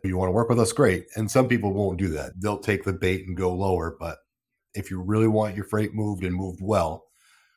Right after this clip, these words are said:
then just sometimes you're gonna bite the bullet and have the good guys.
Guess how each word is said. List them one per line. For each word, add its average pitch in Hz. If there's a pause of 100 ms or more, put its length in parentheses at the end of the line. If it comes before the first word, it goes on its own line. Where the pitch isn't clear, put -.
(920)
then 90
just -
sometimes 95
you're 90
gonna 87
bite 95
the 90
bullet 92
and 85
have 90
the 85
good 85
guys. 78